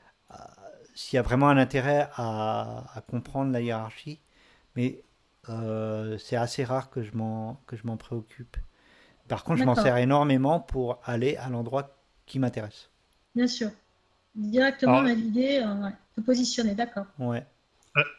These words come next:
Speaker 3: alors justement, on, on voit régulièrement, et, euh, et je crois que même WordPress de base est comme ça, il faudrait que je vérifie, je suis pas certain, mais, euh, peut-être que Claire pourra le valider. Euh, on retrouve souvent des titrages de type niveau H trois ou H quatre dans les widgets,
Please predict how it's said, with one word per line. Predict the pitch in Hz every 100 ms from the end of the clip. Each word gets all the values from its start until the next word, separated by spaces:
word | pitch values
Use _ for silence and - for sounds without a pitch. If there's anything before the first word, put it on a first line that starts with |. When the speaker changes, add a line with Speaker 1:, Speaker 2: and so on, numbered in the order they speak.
| _
Speaker 3:
alors | 127 123
justement, | - - 170 165 135 127
on, | 123
on |
voit | 120 139
régulièrement, | 127 127 127 131 123 147 147
et, | 113 107 110
euh, | 110 107 104 104 107 117 117
et |
je | 110
crois | - 131
que | -
même | 113 120 120
WordPress | 110 117 - 139 127 -
de | 107
base | 113 131 123
est | 110 -
comme | 113
ça, | 110 147
il |
faudrait | 147 113
que | 104
je | 107
vérifie, | 110 104 -
je | -
suis | -
pas |
certain, | 110 120 - 143 143
mais, | 110
euh, | 104 101
peut-être | - 113
que | -
Claire | 104 120 -
pourra | - 107
le | 98
valider. | 98 101 104 120 160 - - - - - -
Euh, | 113 107 110 110 123
on | 120 113
retrouve | 117 131 120
souvent | - 151
des | 147
titrages | 117 127 - 139 147 117
de | 113 110
type | 107 - 113
niveau | 113 110 123 - _
H | 135 - - _ _
trois | - 151 147
ou | 131 120
H | 120 -
quatre | - 156 156 -
dans | 110 110
les | 107
widgets, | 104 117 123 139